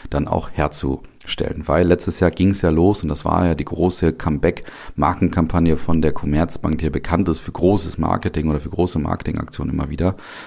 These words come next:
Weil letztes Jahr hieß es nämlich noch, keine Zeit für Aber. Und jetzt ist nicht mehr keine Zeit für Aber, sondern das Wort trotzdem wird gestrichen. Es ist am Ende die gleiche Idee. Man möchte eben trotz aller Herausforderungen irgendwie Zuversicht kreieren. Man möchte Stärke zeigen. Man möchte eben ermutigen. Man möchte, wie gesagt, die Ärmel hochkrempeln und sagen,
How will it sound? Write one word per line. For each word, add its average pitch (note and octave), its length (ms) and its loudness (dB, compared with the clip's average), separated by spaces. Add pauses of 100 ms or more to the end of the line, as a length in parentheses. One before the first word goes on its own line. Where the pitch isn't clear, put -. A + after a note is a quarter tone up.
Weil D2 120 2
letztes E2 300 0
Jahr F#2 100 2
hieß E2 180 0
es - 160 -10
nämlich D#2+ 240 0
noch, E2 200 -2 (220)
keine D#2+ 300 0
Zeit - 340 -2
für - 180 -2
Aber. F#2 340 -2 (200)
Und - 80 6
jetzt E2 140 2
ist E2+ 120 0
nicht D#2+ 120 0
mehr D2+ 100 0
keine D2+ 220 -2
Zeit - 240 -4
für - 120 -4
Aber, G2 300 2
sondern D#2+ 560 0
das - 220 -4
Wort D2+ 240 -2
trotzdem - 480 -4
wird - 180 -4
gestrichen. - 460 -6 (320)
Es F#2+ 80 4
ist G#2 80 2
am F#2+ 80 2
Ende G2 180 4
die F2 80 4
gleiche D#2 380 2
Idee. D2+ 280 4
Man D#2 140 4
möchte E2+ 340 2
eben D#2 180 2
trotz - 220 -2
aller D2 140 2
Herausforderungen D2+ 680 2
irgendwie D#2 160 2
Zuversicht E2 560 0
kreieren. D#2+ 320 0
Man D2 100 2
möchte D2+ 360 0 (280)
Stärke F2 400 0
zeigen. D2+ 300 -2
Man D#2 100 2
möchte D#2 240 -2
eben D#2+ 140 -2
ermutigen. E2 480 2
Man D#2 120 2
möchte, D#2+ 220 -6
wie - 40 -12
gesagt, D#2+ 200 -4
die - 60 -6
Ärmel E2+ 220 2
hochkrempeln D#2+ 520 0
und C#2+ 100 -2
sagen, D2 460 0